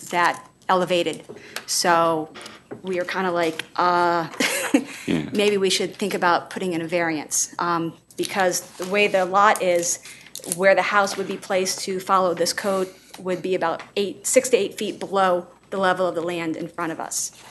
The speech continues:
Speaker 1: So, so we basically had, like, three options. We could fill in that low spot. Um, it would be a lot of fill,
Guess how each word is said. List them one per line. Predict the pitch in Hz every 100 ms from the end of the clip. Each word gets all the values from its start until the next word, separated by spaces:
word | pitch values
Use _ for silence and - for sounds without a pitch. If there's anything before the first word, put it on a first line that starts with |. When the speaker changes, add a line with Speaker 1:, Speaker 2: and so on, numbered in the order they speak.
| -
Speaker 1:
So, | - - 175 170 170
so | -
we | 190
basically | 220 240 202
had, | 190
like, | 151 -
three | 202 202
options. | 180 175 170 165
We | 165
could | 180
fill | 202 202
in | 196
that | 180
low | 185 180
spot. | - 170 165 170 - - - - -
Um, | 165 160 165 165
it |
would | 170 160
be | 170
a | 165
lot | 170 175 185
of | 190
fill, | - 175 175 -